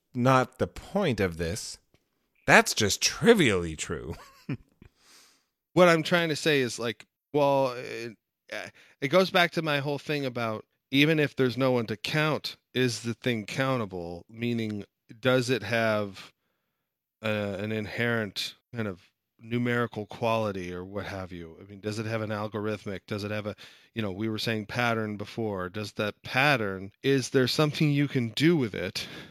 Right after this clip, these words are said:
Speaker 2: Um, and is that particular thing that you would do with it tend to be math, as we talk about it and as other people want to say other aliens would also do? Would they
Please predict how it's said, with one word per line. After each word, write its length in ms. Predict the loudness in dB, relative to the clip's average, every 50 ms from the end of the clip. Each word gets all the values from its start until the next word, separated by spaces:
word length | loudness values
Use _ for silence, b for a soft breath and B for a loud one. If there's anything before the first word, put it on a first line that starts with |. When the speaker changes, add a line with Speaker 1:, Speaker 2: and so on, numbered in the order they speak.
| B B B B B _ _ 0
Speaker 2:
Um, 320 | 2 2 2 2 0 -2 -2
and 220 | -2 -2 0 0
is 220 | 0 -2 -4 -4 0
that 400 | 2 2 4 4 2 0 -2 -8
particular 880 | -10 -6 -4 -4 -2 -2 -2 -2 -2 -2 0 0 2 0 0 0 -2 -4
thing 320 | -4 0 0 2 2 2
that 220 | -2 -4 -4 -6
you 100 | -6 -6
would 160 | -6 -6 -6 -2
do 180 | 0 2 2
with 160 | 2 2 0
it 220 | -2 -4 -6 -8 -8
tend 340 | -2 2 2 2 2 0 -4
to 200 | -6 -6 -6 -6
be 380 | -4 -4 -6 -6 -6 -8 -10 -12 _ _
math, 600 | -2 0 0 0 -2 -4 -8 -14 -16 -18 -20 -20 _ _ _ _ _ -6
as 220 | -4 -4 -4 -4
we 280 | -6 -6 -6 -6 -6 -6
talk 380 | -8 -6 -4 -4 -4 -4 -4 -6
about 320 | -8 -6 -6 -6 -6 -6
it 100 | -8 -12
and 140 | -14 -16 -16 -18 _ _ _ _ _ -6
as 200 | -6 -4 -4 -2
other 240 | -2 -2 -2 -2 -4
people 260 | -6 -8 -8 -8 -8
want 160 | -8 -8 -8 -8
to 40 | -8
say 180 | -8 -8 -8 -10 -10 -8
other 300 | -6 -4 -2 -2 -4 -4 -6
aliens 600 | -6 -4 -4 -4 -4 -6 -6 -8 -10 -12 -14 -16
would 140 | -12 -8 -6
also 400 | -4 -4 -4 -6 -6 -8 -12 -12
do? 220 | -12 -14 -16 -16 -18 _ _ _ _ _ _ _ _
Would 120 | -8 -2 0
they 140 | 2 2